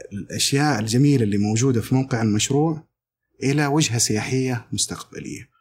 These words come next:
طبعا أنت قاعد تبي تظبط كيف تطلع، تكون الرؤية المناسبة اللي إحنا بعدين أطلقناها، وحجي لك عليها بعدين.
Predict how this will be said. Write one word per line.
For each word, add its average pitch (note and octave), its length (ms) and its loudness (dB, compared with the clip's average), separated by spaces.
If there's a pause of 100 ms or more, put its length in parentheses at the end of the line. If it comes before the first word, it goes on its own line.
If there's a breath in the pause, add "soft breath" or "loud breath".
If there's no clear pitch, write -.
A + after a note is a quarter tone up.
(220 soft breath)
طبعا D#3 200 2
أنت D3 160 4
قاعد B2+ 220 2
تبي G#2+ 160 0
تظبط A2 420 -2
كيف G#2+ 160 -2
تطلع، F#2 440 -4
تكون - 380 -2
الرؤية F#2+ 540 -4 (440 loud breath)
المناسبة G#2 640 0
اللي C3 220 2
إحنا A#2 180 0
بعدين G#2+ 280 0
أطلقناها، G2+ 840 -6
وحجي A2+ 300 -4
لك F#2+ 160 -10
عليها F#2+ 280 -4
بعدين. F#2 440 -8